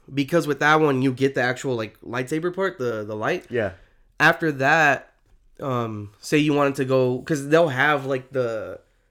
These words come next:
Speaker 1: the other lightsabers and shit from, like, the movies, like, the replicas, but they don't come with that light thing.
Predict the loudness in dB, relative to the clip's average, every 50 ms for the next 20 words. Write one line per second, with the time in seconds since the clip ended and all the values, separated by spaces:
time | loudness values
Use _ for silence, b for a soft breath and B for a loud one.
0 | _ -2 -2 0 0 0 -2 -2 -2 -2 -4 -4 -4 -6 -6 -4 -6 -6 -6 -4
1 | -6 -6 -4 -4 -6 -6 -6 -6 -6 -4 -4 -4 -4 -6 -8 -10 -12 -14 -18 _
2 | _ _ _ _ -10 -6 -6 -4 -4 -4 -4 -4 -6 -4 -4 -4 -4 -6 -10 b
3 | b b b b b b b b b b _ _ 0 2 6 6 6 6 6 4
4 | 2 2 2 2 2 2 0 0 -2 -2 0 0 -2 -2 -2 -6 -8 -8 -10 -12
5 | -14